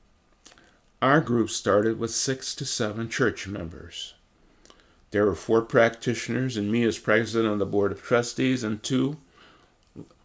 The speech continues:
uh, church members. We met one day a week after work in the evenings, and here are the steps we went through.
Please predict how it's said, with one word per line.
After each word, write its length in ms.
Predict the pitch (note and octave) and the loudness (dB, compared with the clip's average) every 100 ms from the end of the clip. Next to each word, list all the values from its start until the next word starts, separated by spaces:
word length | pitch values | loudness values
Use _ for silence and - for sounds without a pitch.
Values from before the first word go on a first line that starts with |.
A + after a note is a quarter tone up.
| _ | _
uh, 340 | G#2 A2 A2 A2 | -6 -4 -4 -6
church 400 | - D#3 D#3 - | -2 -2 -2 -4
members. 600 | E2+ A#1+ - - - - _ _ - - _ _ - | -6 -8 -14 -18 -20 -20 _ _ -20 -20 _ _ -2
We 140 | A2+ | 0
met 260 | A2+ A#2 G#2 | 2 0 -2
one 260 | A2+ C3 | -2 -2
day 180 | B2+ C3 | 0 0
a 80 | E3+ | 0
week 340 | C3 G2+ G#2+ | -2 -4 -2
after 360 | F2 G2+ - D3+ | -4 -4 -4 -4
work 360 | G#2 F#2 - - | -2 -4 -6 -12
in 180 | - A2+ | -10 -6
the 100 | B2 | -4
evenings, 640 | D3+ G2 F2+ C2 - - - _ _ _ _ | -2 -4 -6 -12 -12 -16 -16 _ _ _ _
and 280 | A2 A2 A2 - - | -8 -4 -6 -8 -12
here 140 | - F#3 | 0 2
are 40 | |
the 40 | - | 2
steps 420 | - - G#2 - | 0 0 0 -2
we 160 | A2 A#2 | -4 -2
went 300 | A2+ G2 - | -2 -6 -8
through. 300 | G2+ D2+ | -10 -10